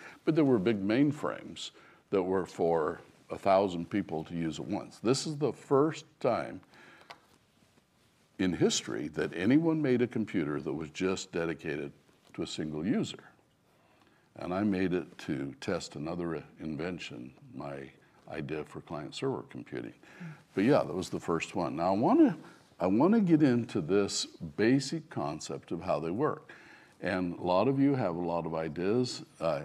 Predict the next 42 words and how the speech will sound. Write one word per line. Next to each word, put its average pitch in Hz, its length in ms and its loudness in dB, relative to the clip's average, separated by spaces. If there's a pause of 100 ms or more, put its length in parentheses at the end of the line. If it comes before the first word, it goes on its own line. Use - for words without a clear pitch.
I 87 60 -6
won't 113 240 0
embarrass 104 440 0
anybody 85 360 -2
by 78 220 0
asking 92 260 -4
you 82 60 -2
to 73 60 -4
raise 80 240 -4
your 69 120 -10
hands, 80 440 -8
but 78 140 -8
I 87 60 -4
wonder 117 280 -2
how 107 120 -4
many 107 180 -2
would 87 140 -6
say, 82 220 -6
"You 92 160 -2
know 135 100 -4
what? 143 360 0 (800)
Really 139 440 6
down 117 380 4
at 107 100 -2
the - 60 -8
basic 90 440 -2
level, 87 380 0 (720)
I 98 100 0
don't 82 220 -2
get 78 120 -4
it. - 160 -14 (960)
I 80 40 -6
heard 90 240 -2
there's 80 180 -6
some 76 180 -6
ones, 76 380 -6
there's 73 180 -8
some 65 160 -10
zeros, 69 540 -6
and 65 280 -10
this, - 180 -12
uh, - 40 -14